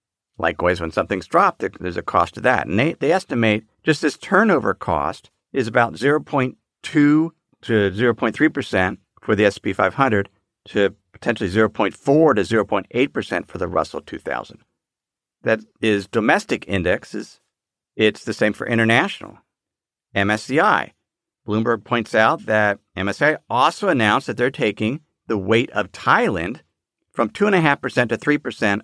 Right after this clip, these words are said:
of the emerging market index. And so there's twenty-four stocks that make up the Thai component. There's gonna be more demand for those stocks. Churchill Capital,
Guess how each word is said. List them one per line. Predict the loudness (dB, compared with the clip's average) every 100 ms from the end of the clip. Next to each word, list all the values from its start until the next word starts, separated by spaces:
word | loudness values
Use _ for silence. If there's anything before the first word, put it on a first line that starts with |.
| -4
of | -2
the | 0
emerging | 0 0 -2 -2
market | -2 -2 -6 _ -12
index. | -8 -8 -10 -10
And | -8
so | -2 0
there's | -2
twenty-four | -2 0 0 0 -4
stocks | 0 2 2 2 -4 -16 _ _
that | -2 0
make | 0 -2 0
up | -2 -2
the | -6
Thai | 0 2 2
component. | -2 -6 0 2 2 -2 -6 _ _ -2
There's | 0 0
gonna | -2
be | -2
more | 0 2
demand | 2 2 4 2 0
for | -6
those | -6 -8
stocks. | -10 -12 -12 -20 -20 _ _ _ _ _ -6
Churchill | -4 0 0 0
Capital, | 0 0 0 0 0